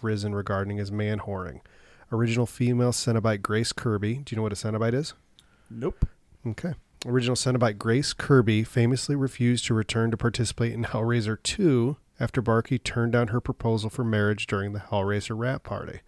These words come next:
Speaker 1: So apparently, back in the day, she fell in love with him after they had made so much love that she proposed to him on the set. He said no.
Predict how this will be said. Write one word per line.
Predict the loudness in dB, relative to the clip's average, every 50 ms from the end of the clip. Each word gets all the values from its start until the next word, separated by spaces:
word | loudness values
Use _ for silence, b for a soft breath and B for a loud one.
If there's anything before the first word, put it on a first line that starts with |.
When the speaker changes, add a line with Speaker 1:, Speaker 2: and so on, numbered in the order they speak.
| B B B B B B B B B
Speaker 1:
So | -10 -8 -8
apparently, | -8 -6 -6 -6 -4 -4 -4 -6 -6 -8 -8 _ -20 _ _ _ _ _ _ _ _ _ _ -20 -20 -10 -8
back | -6 -6 -6 -6
in | -8 -8
the | -8
day, | -6 -4 -2 0 0 0 0
she | -2 -4 -6
fell | -4 -4 -4 -2
in | 0
love | 0 0 0
with | 0 0 -2 -2
him | -2 -2
after | -2 -4 -4 -6 -8 -6
they | -6 -8 -10 -10 B B B B B B B B B B B B
had | -8 -8 -6 -6
made | -6 -4 -2 -2 -4 -6 -10 -12
so | -10 -6 -4 -4 -2
much | -2 -2 -4 -4 -6
love | -4 -2 0 0 0 0 -2 -6 -12 B B B B B B
that | -4 -4
she | -2 -2 -2
proposed | -4 -6 -6 -4 -4 -4 -4 -4 -4
to | -4 -4
him | -2 -2
on | -4 -4
the | -6
set. | -6 -4 -2 0 0 0 -2 -4 B B B B -20 _ _ -14 -14 -14 _ -10
He | -8 -8
said | -8 -4 -4 -4 -2 -2
no. | -2 -4 -2 -2 -2 -4 -4 -6